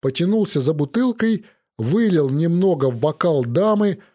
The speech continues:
поднес к губам и с наслаждением осушил терпкий букет. «Да вроде того. Я бы вас не потревожил, если бы слуги были на месте».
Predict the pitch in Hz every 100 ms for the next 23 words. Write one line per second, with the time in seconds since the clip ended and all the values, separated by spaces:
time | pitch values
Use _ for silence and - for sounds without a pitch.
0 | _ - 151 160 202 160 113 123 139 123
1 | 139 208 202 190 170 - 143 139 - 135
2 | 135 110 113 120 202 202 190 180 - 135
3 | 127 - 104 - - 98 92 - _ -
4 | 147 135 - 151 120 147 - 131 107 -
5 | - _ _ - 135 226 226 214 214 196
6 | 156 139 117 110 110 90 - _ - 170
7 | 214 139 127 165 135 - - 127 123 120
8 | 117 123 180 196 151 147 123 120 156 -
9 | 143 139 135 - 175 156 117 113 135 120
10 | 107 135 156 123 101 - 95